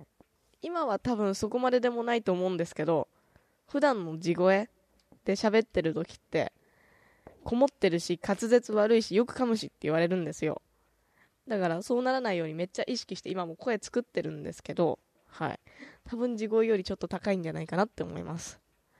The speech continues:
まあ、ここでラジオをやっていく中で、そういった技術的なもの、得られればと思います。うん。それで地声もね、もう少し美しく喋れるようになったら、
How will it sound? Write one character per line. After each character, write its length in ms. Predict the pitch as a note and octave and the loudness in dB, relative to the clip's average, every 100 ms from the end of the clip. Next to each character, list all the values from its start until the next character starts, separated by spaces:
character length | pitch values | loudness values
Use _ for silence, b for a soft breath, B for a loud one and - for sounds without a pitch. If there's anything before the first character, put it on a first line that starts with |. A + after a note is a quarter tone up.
| b b b b b b | b b b b b b
ま 260 | F#3 E3+ D3 | -8 -6 -8
あ、 40 | - | -8
こ 140 | F#3+ | -2
こ 100 | A3+ | 4
で 260 | A#3 B3 - - | 6 6 4 2
ラ 140 | B3+ | 2
ジ 120 | B3+ A#3 | 4 2
オ 80 | |
を 80 | F3+ | 2
や 100 | E3 | -2
っ 20 | |
て 320 | - - G#3+ A3 | -6 0 2 2
い 80 | |
く 280 | - A3+ A3 | 0 -4 -2
中 400 | A3+ A3+ E3 D#3+ | -2 -4 -6 0
で、 260 | F#3 G3 - b b | 4 4 2 b b
そ 220 | - F#3+ | -6 -2
う 40 | F#3+ | -2
い 40 | |
っ 20 | |
た 320 | - F#3+ F3 E3+ | 0 2 2 2
技 160 | D#3 | 0
術 260 | F3 G#3 G#3+ | 0 0 2
的 220 | A3 A3 | 2 2
な 140 | G#3+ | 2
も 100 | G3 | 2
の、 200 | G3 B3 - _ - | 2 2 -2 _ -2
得 120 | E3+ | 4
ら 100 | F#3 | 8
れ 140 | G3 | 8
れ 80 | F#3+ | 6
ば 140 | E3 | 4
と 100 | D#3+ | -2
思 180 | D#3+ E3+ | -2 -2
い 60 | F3+ | 0
ま 160 | F3+ | 0
す。 180 | F#3 - _ _ _ _ _ _ b b b b b - | -2 -10 _ _ _ _ _ _ b b b b b -2
う 40 | |
ん。 260 | G3 F3 - _ _ _ _ _ _ _ _ _ - | 2 2 -2 _ _ _ _ _ _ _ _ _ -10
そ 140 | - | 0
れ 100 | G#3 | 2
で 340 | G3+ G3+ G3+ G3 | 4 4 2 2
地 140 | F#3+ | 2
声 200 | F#3 G3 | 4 4
も 140 | G3 G3 | 4 2
ね、 120 | G3 | 0
も 200 | G3 G3 | 0 0
う 120 | A#3 | 0
少 100 | G3+ | -2
し 300 | G#3 D#3 - _ B B B - | -2 -6 -6 _ B B B -2
美 320 | F#3+ - G#3+ | -2 0 -2
し 80 | G#3 | -2
く 100 | F#3 | -2
喋 260 | - F3+ F#3+ | 0 2 4
れ 100 | F#3 | 4
る 80 | |
よ 100 | E3+ | 2
う 20 | F3+ | 0
に 60 | |
な 100 | G3+ | -4
っ 20 | |
た 180 | - D#3+ | -4 -6
ら、 160 | D3 | -6